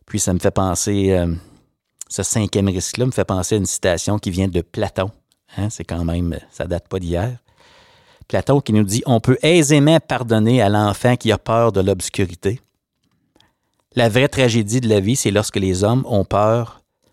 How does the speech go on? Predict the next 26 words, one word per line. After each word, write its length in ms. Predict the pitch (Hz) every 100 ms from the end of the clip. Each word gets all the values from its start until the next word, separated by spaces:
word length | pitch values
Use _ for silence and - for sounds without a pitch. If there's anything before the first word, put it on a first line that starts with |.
| _ _ _ _ _ _ -
de 100 | 95
la 140 | 95
lumière. » 560 | 90 87 78 - - _ _ _ _ _ _ _ _ _ _ _ _ _ _ _ _ _ _ _ _ _ _ - _ _ _ _
Mais 60 | 107
la 80 | 104
pandémie 420 | 139 123 110 135
a 60 | 104
mis 160 | 107
en 140 | 104 95
lumière 420 | 95 90 92 87
plein 240 | 87 85
de 60 | 82
choses. 560 | - 85 95 98 - _ _ _ _ _ _ _
Je 100 | -
pense 200 | 101 98
qu'il 80 | -
faut 100 | 95
pas 140 | 92
avoir 280 | 90 90 82
peur 240 | 90 90
de 60 | 87
regarder 460 | - 92 87 90
ce 100 | 98
qui 160 | - 92
est 20 |
là, 140 | 87